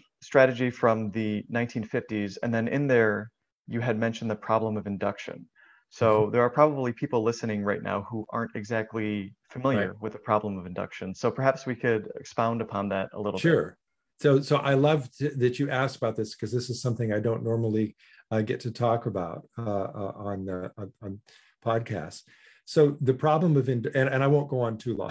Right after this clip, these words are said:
Speaker 2: <laughs>
Speaker 1: <laughs> Okay.
Speaker 2: Now that I've
Speaker 1: All right,
Speaker 2: said that,
Speaker 1: sounds good.
Speaker 2: right, I'll,
Speaker 1: Yeah.
Speaker 2: I'll give you the, the entire history of David Hume. Uh, the problem of induction is simply the idea that when you are studying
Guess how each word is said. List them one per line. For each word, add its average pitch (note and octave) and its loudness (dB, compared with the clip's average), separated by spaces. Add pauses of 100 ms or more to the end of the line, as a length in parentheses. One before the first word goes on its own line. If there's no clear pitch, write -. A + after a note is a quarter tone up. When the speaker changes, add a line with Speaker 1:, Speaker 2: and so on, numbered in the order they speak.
(160)
Speaker 2:
<laughs> - -6 (160)
Speaker 1:
<laughs> - -
Okay. C#3+ 6
Speaker 2:
Now C#3+ 8
that C#3+ 8
I've C#3 6
Speaker 1:
All C3+ 6
right, C3+ 8
Speaker 2:
said C3 8
that, A#2+ 8
Speaker 1:
sounds - 0
good. A#2+ 4
Speaker 2:
right, A#2 2
I'll, A#2 0 (220)
Speaker 1:
Yeah. G#2+ 2
Speaker 2:
I'll B2+ 0
give C3+ 2
you A#2+ 6
the, A2 -2
the C#3+ 2
entire B2+ 6
history B2+ 2
of G2+ -2
David G#2+ 0
Hume. G#2 -2 (500)
Uh, C#3 2 (240)
the D3 4
problem F3+ 4
of D3 4
induction A#2+ 0
is G#2 -4
simply C3 0
the A#2+ 0
idea A2+ 2
that G#2 0 (400)
when C#3 6
you D3 4
are B2+ -2
studying A2 0